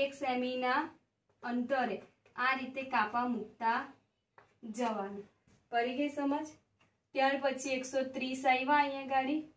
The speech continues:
પછી એકત્રીસ, બત્રીસ, તેત્રીસ. અહીંયા કાપા પાડતા જઈએ આપણે. એકત્રીસ, બત્રીસ, તેત્રીસ,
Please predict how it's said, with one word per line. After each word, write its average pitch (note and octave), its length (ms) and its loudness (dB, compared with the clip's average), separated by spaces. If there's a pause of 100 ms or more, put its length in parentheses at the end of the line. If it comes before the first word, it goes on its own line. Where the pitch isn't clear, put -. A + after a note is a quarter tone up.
(720)
પછી B3+ 320 -6 (220)
એકત્રીસ, B3+ 640 -4
બત્રીસ, B3 500 -4
તેત્રીસ. B3 480 -4 (880)
અહીંયા C#4 300 0
કાપા C#4 320 6
પાડતા B3 400 0
જઈએ A3+ 160 -4
આપણે. A#3+ 260 -4
એકત્રીસ, B3+ 560 -6
બત્રીસ, B3 540 -4
તેત્રીસ, B3 520 -6